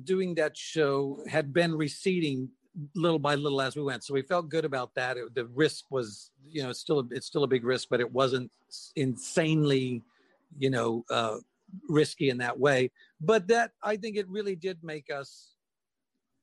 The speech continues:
sort of up the ante on these safety things. It really made us say, "Look, this is, this is serious." And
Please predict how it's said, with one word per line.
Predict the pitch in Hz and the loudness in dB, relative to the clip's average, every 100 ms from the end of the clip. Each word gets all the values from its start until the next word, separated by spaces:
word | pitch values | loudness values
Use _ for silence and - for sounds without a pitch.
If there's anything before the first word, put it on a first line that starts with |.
| _ | _
sort | - - 175 | -20 -4 0
of | 160 139 | 0 -2
up | - 156 | -4 -4
the | 170 147 | -4 -4
ante | 175 175 131 | -4 -6 -6
on | 127 127 | -8 -8
these | 131 123 - - | -6 -8 -12 -20
safety | - - - 151 139 - 139 127 127 127 _ _ _ | -18 -10 2 2 2 -4 -6 -6 -8 -14 _ _ _
things. | 233 214 - - | 0 0 -6 -6
It | 143 | -4
really | 143 214 262 | 2 4 4
made | 170 143 139 | 2 0 0
us | 135 - - _ - | -4 -6 -18 _ -20
say, | - 151 139 | -4 0 0
"Look, | 180 220 | -2 -2
this | 208 269 | -2 0
is, | 339 - _ | -2 -4 _
this | 160 277 320 | -2 -2 -2
is | 233 185 | -4 -6
serious." | - - 220 247 123 - | -6 -2 0 0 0 2
And | 175 180 | 0 0